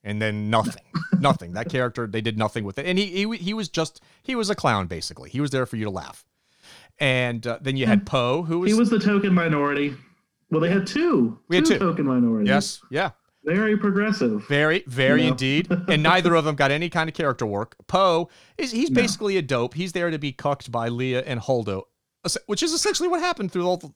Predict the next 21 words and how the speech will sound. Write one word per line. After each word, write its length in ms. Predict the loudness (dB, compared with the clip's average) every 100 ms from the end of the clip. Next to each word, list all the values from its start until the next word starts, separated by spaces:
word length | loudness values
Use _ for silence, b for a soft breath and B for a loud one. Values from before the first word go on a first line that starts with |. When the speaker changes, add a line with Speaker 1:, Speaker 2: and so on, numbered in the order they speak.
| -6
Speaker 1:
throughout 220 | -2 -2
the 40 | -2
second 240 | -4 -2
movie. 300 | -2 -2 -2
I 100 | -2
mean, 240 | 0 -2 -4 B B B B
he, 220 | -6 -6 -4
he, 280 | -4 -4 -4
Speaker 2:
Yeah. 80 | -2
Speaker 1:
he, 300 | -2 -2 -6 -12
he 140 | 2 6
never 260 | 6 6
rises 360 | 6 4 4 -2
above 280 | 2 0 2
being 260 | 0 0
just 240 | 0 -4 -2
your 80 | -2
dutiful 380 | 0 0 -2 0
golden 280 | 0 -2
retriever. 380 | -4 -4 -6 -8 _ _ _ _ _ _ _ _ _ _ _ -10
Speaker 2:
Mm-hmm. 260 | 0 4 4